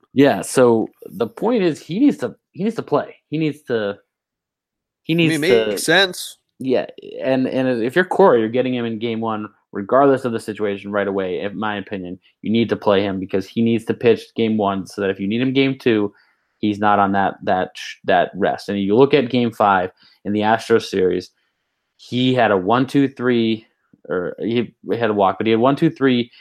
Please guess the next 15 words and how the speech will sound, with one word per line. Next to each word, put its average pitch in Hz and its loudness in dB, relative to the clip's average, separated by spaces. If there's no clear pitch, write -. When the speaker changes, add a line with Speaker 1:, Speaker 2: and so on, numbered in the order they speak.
Speaker 1:
inning 107 0
in 117 2
that 113 2
Astros 117 2
game 110 -4
five 120 0
series 104 -2
'cause 107 -8
he 104 -8
pitched - -4
the 101 -6
game 101 -6
before. 80 -6
So 98 -6
he, - -12